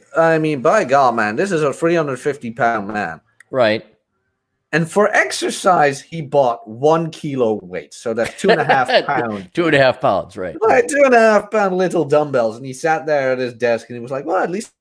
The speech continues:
Speaker 1: I keep moving." But now I'm thinking, "Hold on, I can, I can make something of this."
Speaker 2: Mm-hmm.
Speaker 1: Like, hmm. Like, well, the thing is, it's not necessarily that you need to lose weight.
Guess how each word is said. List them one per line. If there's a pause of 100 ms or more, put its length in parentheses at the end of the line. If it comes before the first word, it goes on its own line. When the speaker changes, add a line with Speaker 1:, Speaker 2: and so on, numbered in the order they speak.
(220)
Speaker 1:
I
keep
moving."
But
now
I'm
thinking,
"Hold
on, (640)
I
can,
I
can
make
something
of
this." (460)
Speaker 2:
Mm-hmm.
Speaker 1:
Like, (140)
hmm. (880)
Like, (300)
well, (140)
the
thing
is, (140)
it's
not
necessarily
that
you
need
to
lose
weight.